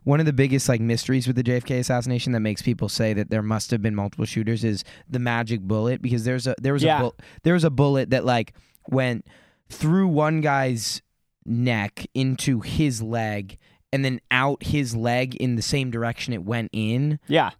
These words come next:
Speaker 1: and then into another guy.
Speaker 2: So it
Speaker 1: W-
Speaker 2: just, when you look into it enough, it just isn't
Speaker 1: So,
Speaker 2: physically
Speaker 1: so
Speaker 2: possible.
Speaker 1: it looks like, it looks like that this, th-, the bullet's path is ridiculous. Like, it's literally bouncing off every which way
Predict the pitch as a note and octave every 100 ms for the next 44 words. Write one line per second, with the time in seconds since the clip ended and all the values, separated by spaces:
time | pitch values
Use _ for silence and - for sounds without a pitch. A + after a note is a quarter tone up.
0 | - C#3+ C3 A#2+ D3 C#3+ C3 D3 B2+ A2+
1 | - - B2 A2+ G#2 C3 C3 C#3+ D3 D#3+
2 | F3 - _ _ - - G3 F#3 F3+ G3
3 | D#3 G3 G3 F#3+ A#3 G3 F#3+ F3 C#3+ C3+
4 | - D#3 F#3+ F3 - _ _ - E3+ D#3
5 | C#3 - - - F3 D#3+ C#3+ D3 B2+ E3
6 | D#3+ D3 D#3+ F#3 - F#3 D3+ - D3+ D3
7 | E3 - F3 D3+ C3+ B2 B2+ B2 C#3+ D3
8 | C3 D3 F#3 - - C3+ B2 A#2+ - A2
9 | A2+ A2+ G#2+ G2+ G#2 C#3 B2+ D#3+ E3 D3+
10 | G#2 C3 B2+ A#2+ C#3+ A#2+ A2+ - - -
11 | _ C#3 C#3 B2+ C#3+ C3 - B2+ A#2